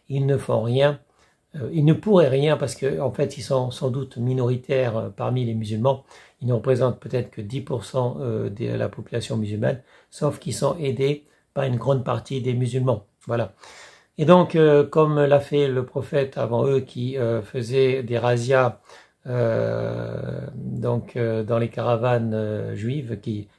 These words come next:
kidnappaient des gens, qui les revendaient, et cetera, qui les prenaient en otage, eh bien, euh, ces musulmans-là, ils ont décidé d'imiter leur prophète et de kidnapper pour, euh, demander des rançons, pour demander la libération de frères d'armes, ce qu'ils appellent les compagnons d'armes,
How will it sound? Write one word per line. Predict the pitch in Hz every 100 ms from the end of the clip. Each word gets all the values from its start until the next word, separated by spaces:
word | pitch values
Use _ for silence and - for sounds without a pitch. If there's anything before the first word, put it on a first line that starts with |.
| _
kidnappaient | 127 120 127 113
des | 117
gens, | 127 120
qui | 113
les | 113
revendaient, | 113 113 117 120
et | 110
cetera, | 101 110 110 131 160 - - - - _ -
qui | 120
les |
prenaient | 117 127 120
en | 117
otage, | 117 131 139 151 -
eh | 185 113
bien, | 135 135 160
euh, | 151 123 120 120
ces | - 120
musulmans-là, | 110 110 110 113 127 139 _ _ -
ils | 117
ont | 117
décidé | 117 - 110 127
d'imiter | 123 120 110 - 120
leur | 113 -
prophète | - - 131 135 - _ _ _ -
et | 131 127
de | 120
kidnapper | 123 131 120 110 - 131 147
pour, | - - 123 120 113
euh, | 110
demander | 110 113 113 117
des |
rançons, | 110 110 - 123 127
pour | - 110 104 - _ _
demander | 131 127 135
la | 123
libération | 117 120 120 123 135
de | 117
frères | 101 123 110
d'armes, | 113 123 123 -
ce | -
qu'ils | 117
appellent | 113 120 110
les | 107
compagnons | 120 107 107 110
d'armes, | 110 127 123